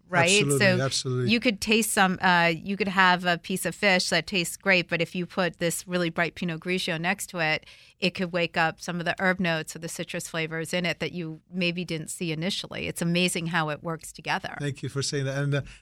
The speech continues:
Speaker 2: and I also was thinking of locally, a lot of people like the crab meat here and,
Speaker 1: Mm-hmm.
Speaker 2: uh, and, uh, that sweetness of the blue crab, lump crab, it goes perfect against the, uh, Pinot Grigio, the acidity and the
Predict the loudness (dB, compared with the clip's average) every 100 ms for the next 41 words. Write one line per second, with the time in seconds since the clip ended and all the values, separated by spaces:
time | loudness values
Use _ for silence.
0 | -6 2 2 2 0 2 0 0 -4 -4
1 | -2 0 0 -2 -2 0 0 -2 -6 -8
2 | -6 -2 -2 -2 -6 -16 -8 -4 -2 -4
3 | -6 -8 -12 -4 0 0 0 0 0 0
4 | -2 -6 _ -8 -4 -2 -2 -2 -4 -8
5 | _ -8 -4 -4 -2 -2 0 -2 0 -2
6 | -4 -8 -4 -4 -2 -2 -2 -2 -4 -4
7 | -6 -4 -6 -4 -4 -4 -4 -4 -4 -4
8 | -4 -8 _ _ _ _ -8 -6 -6 -10
9 | _ -16 -6 -4 -2 -2 -2 -2 -4 -4
10 | -4 -2 -2 -4 -6 -6 -6 -10